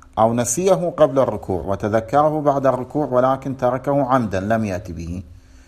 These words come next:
في الحالين لا قضاء له، بعد الصلاة لا يقضيه، لأنه القضاء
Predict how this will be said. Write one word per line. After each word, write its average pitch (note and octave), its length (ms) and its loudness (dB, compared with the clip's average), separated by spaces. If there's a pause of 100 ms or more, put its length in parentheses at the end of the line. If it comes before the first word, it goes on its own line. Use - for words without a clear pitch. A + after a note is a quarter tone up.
(380)
في D#3 120 -2
الحالين C#3+ 720 0
لا A#2+ 280 2
قضاء A#2 560 -2
له، F2 400 -6 (720)
بعد F2 220 0
الصلاة A2+ 420 -2
لا G#3 160 -2
يقضيه، E2 480 -4 (460)
لأنه G#2 360 -4
القضاء A#2 580 0